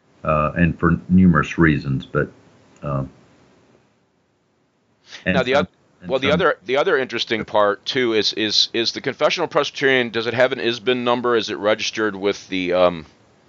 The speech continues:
Speaker 2: Library of Congress?
Speaker 1: Yes.
Speaker 2: Okay,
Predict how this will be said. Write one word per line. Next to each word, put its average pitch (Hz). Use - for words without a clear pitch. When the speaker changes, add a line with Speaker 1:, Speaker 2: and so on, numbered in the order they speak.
Speaker 2:
Library 104
of 95
Congress? 101
Speaker 1:
Yes. 80
Speaker 2:
Okay, 87